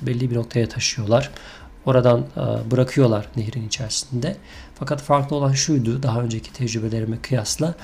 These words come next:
e, bu, bu seferki tecrübemizde, e, bizi getiren kişiler, e, şoför hariç iki kişi daha beraber gelmişti. Onlar da botlarıyla birlikte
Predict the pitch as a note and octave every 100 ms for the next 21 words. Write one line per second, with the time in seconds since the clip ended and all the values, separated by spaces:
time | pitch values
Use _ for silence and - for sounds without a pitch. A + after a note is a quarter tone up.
0 | - - - - C3+ A#2+ A2 A#2 C#3+ D3+
1 | - - - - - - - - - -
2 | - - - - - C#3 D#3+ C#3+ C3 -
3 | - C3 B2+ - A2+ A#2+ A#2+ - - F3
4 | C#3+ C3+ A#2+ A#2 - B2 C3+ C3+ C3+ -
5 | B2+ A#2 - - - - B2+ C3+ C3+ -
6 | - B2 A#2 - C3 C3+ A#2+ G#2+ A2+ C3+
7 | - - - C3+ - A#2+ A#2 A2+ A#2 A2
8 | A#2+ A#2 A2 A2 C3+ - B2+ B2+ C#3 B2+
9 | A2+ A#2+ - C3+ B2+ A#2 A2 G#2+ - F#3+